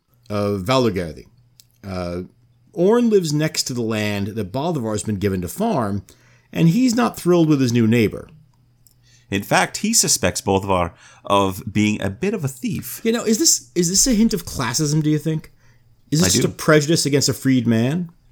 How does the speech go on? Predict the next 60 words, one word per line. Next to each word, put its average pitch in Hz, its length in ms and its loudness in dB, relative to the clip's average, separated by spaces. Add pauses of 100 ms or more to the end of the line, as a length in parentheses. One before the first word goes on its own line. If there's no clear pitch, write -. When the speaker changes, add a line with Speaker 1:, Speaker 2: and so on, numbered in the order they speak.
(520)
Speaker 2:
I - 120 -2
mean, 120 140 0
it's 117 120 -2
hard 175 240 2
to 127 60 0
say, 185 480 0 (100)
but - 240 0
I 101 80 -2
do. 98 240 -4 (320)
Speaker 1:
Mm-hmm. 117 180 0
Speaker 2:
There's 151 200 4
never 233 180 0
any 151 180 2
evidence 127 500 2
that 120 300 0
Bodvar 113 360 2
is 107 100 -4
playing 104 400 -2
dirty 98 260 2
tricks - 540 -4
or 131 100 -2
anything 135 220 -4
like 135 140 -4
that, 143 180 0
but 143 100 2
on 151 60 2
the 156 80 0
other 170 160 -2
hand, 156 240 -4 (320)
it 139 160 8
isn't 165 300 0
long 117 400 4
after 110 200 0
he 98 120 0
moves 101 480 0
in 95 500 -2 (160)
that 92 320 -2
sixty 156 400 0
of 107 100 2
Orn's 110 380 0
horses - 480 -6
go 87 140 -6
missing, 78 400 -6
so 117 560 -6
Speaker 1:
Now, 123 80 0
that 202 120 4
is 196 120 4
a 147 80 6
lot 113 500 0
of 117 140 0
horses 113 380 0
to 104 80 -6
lose 101 120 -2
track 104 240 -4
of 95 80 -4
accidentally, 87 540 -8
I 76 60 -12
grant 82 240 -10
you 71 80 -14
that. 65 200 -14